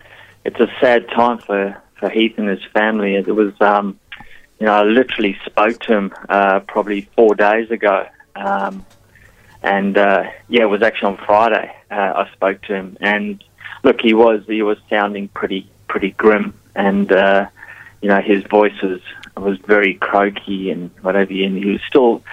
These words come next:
still fighting to the end, saying, you know, "It's not the end yet, Muzz." Um, you know, but it, it, w-, we all knew it, and he knew it, and that's why he wanted to go back to his farm and,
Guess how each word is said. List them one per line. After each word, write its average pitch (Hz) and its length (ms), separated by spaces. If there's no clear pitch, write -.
still 147 220
fighting 135 440
to 135 140
the 120 160
end, 131 320
saying, 113 200
you 113 60
know, 120 100
"It's 127 180
not 143 160
the 127 140
end 131 220
yet, - 200
Muzz." 131 340
Um, 107 480
you 120 80
know, - 160
but 127 140
it, 123 140
it, 127 220
w-, - 320
we 147 240
all 123 160
knew 120 280
it, 123 140
and 113 140
he 139 100
knew 113 320
it, 120 200
and 110 220
that's 113 220
why 117 180
he 110 60
wanted 110 300
to 110 100
go 110 160
back 113 280
to 107 280
his 107 160
farm 120 380
and, 110 220